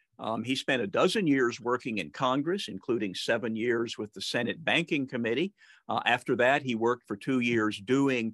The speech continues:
Capitol Hill outreach for the Federal Reserve, and more recently has worked at the F D I C and then the Federal Housing Finance Agency.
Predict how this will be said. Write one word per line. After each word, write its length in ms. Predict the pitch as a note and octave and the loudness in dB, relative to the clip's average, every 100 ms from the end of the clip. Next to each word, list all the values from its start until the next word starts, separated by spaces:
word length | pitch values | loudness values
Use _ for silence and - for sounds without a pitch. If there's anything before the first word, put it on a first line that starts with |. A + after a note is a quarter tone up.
| - _ _ - | -8 _ _ -4
Capitol 460 | C#3 C3 D3 B2 A2+ | 2 2 4 2 2
Hill 360 | C3 B2+ A2+ - | 4 4 2 2
outreach 640 | B2+ D#3+ - G#2 G2+ - - | 0 0 -4 -4 -4 -8 -6
for 100 | G2+ | -6
the 140 | F#2 B2 | -2 -2
Federal 320 | A2+ A2 G#2+ | 0 0 -2
Reserve, 560 | G2+ F#3+ A#3+ G3+ F#3+ - _ _ - | 0 4 4 4 0 -2 _ _ -4
and 340 | C3+ C#3 C3+ | 0 2 2
more 200 | B2+ B2+ | 4 4
recently 600 | A#2+ C3+ C#3+ G2+ A#2+ A#2+ | 4 0 -4 -2 -2 -2
has 380 | G#2+ G#2+ G#2 - | -2 -2 -2 -2
worked 320 | G#2 G#2+ - | -2 -2 -2
at 120 | G#2 | -6
the 180 | - G2 | -4 -4
F 140 | F#2+ - | -4 -4
D 160 | G2 G2+ | -4 -4
I 200 | G2+ G2+ | -6 -6
C 480 | - G3 F#3 F3 - | 0 4 6 4 2
and 160 | A#2+ | -2
then 120 | A#2 A#2 | -2 -4
the 120 | - | -4
Federal 300 | F#2+ G2+ G2 | -4 -2 -2
Housing 500 | G2 F2+ F2+ G2 F#2 F2+ _ | -2 -4 -4 -6 -10 -12 _
Finance 400 | A#2 F#3 G#3+ - | -2 0 0 -4
Agency. 600 | E2 D#2+ - C2+ - B1 | -6 -6 -10 -10 -10 -10